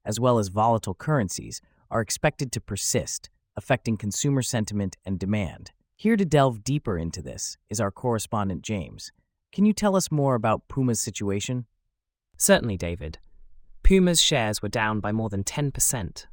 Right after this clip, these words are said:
Speaker 2: following the announcement. The company's twenty twenty-three results, which were reported preliminarily,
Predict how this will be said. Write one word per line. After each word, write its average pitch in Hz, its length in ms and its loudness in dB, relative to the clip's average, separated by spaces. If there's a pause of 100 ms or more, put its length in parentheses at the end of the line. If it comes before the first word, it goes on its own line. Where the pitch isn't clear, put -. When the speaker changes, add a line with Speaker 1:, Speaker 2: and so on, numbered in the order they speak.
(140)
Speaker 2:
following 113 420 -2
the 98 80 -6
announcement. 98 640 -8 (1120)
The - 80 -6
company's 208 420 2
twenty 151 300 2
twenty-three 131 480 -4
results, 107 640 -2 (260)
which - 180 -6
were 123 100 -2
reported 123 600 -2
preliminarily, 104 840 -4